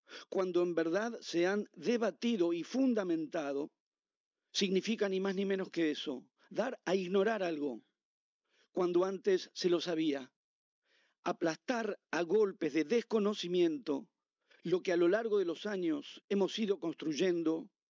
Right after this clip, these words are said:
como memoria. Si este vaciamiento se instrumenta a través de una política de Estado, como está ocurriendo de hecho,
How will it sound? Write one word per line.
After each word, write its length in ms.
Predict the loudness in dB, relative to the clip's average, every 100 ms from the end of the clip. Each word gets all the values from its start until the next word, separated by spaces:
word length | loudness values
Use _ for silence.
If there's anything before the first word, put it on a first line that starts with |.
| _ -4
como 180 | 0 2
memoria. 560 | 0 -2 -4 -6 -8 _ _ _ _ _ _ _ _ _ _ _ _ _ -6
Si 260 | -2 2
este 200 | 2 0
vaciamiento 720 | -2 -2 -2 0 2 0 0 0
se 160 | 0
instrumenta 720 | -2 0 0 0 -2 -2 -4
a 60 | -4
través 380 | -4 2 2 2
de 60 |
una 140 | 0 -2
política 640 | -2 -4 -4 -6 -4 -2
de 200 | -2 -2
Estado, 520 | -2 -4 -2 -2 -4 -2
como 300 | -2 0 -2
está 380 | -4 -4 -4 -2
ocurriendo 760 | -4 -2 0 0 0 0 -2
de 260 | 0 0 0
hecho, 400 | -2 -6 -8